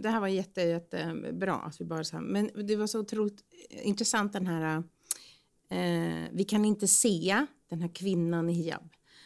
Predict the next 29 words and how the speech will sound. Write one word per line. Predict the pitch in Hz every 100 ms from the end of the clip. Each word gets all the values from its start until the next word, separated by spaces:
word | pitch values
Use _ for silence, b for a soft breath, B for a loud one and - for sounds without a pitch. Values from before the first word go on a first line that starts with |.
| 170
Och | 175
därför | 185 180 170 170
så | -
sitter | 170 196 - 175
inte | 170 175
hon | 165 160
på | 170
en |
maktposition. | 170 165 - - 175 - 233 - 170 - _ b b b b b b b _ _ _ _ _ -
Ehm, | 185 175 165 165 160 b b -
och | 214
då | 220 262 247
undrar | 240 233 180 170
jag | 160 147
varför | 151 156 165
vi | 156
är | 143
så | 143
dumma. | 165 175 165 214 160 233 - _
Eh, | - 196 180 175 160 165
för | 170
att | 185 208
om | 208
du | 233
sitter | 233 - 269 - 220
då | 156
som | 156 175
H | 190 165
R-direktör | 147 147 147 147 - - 185 - 208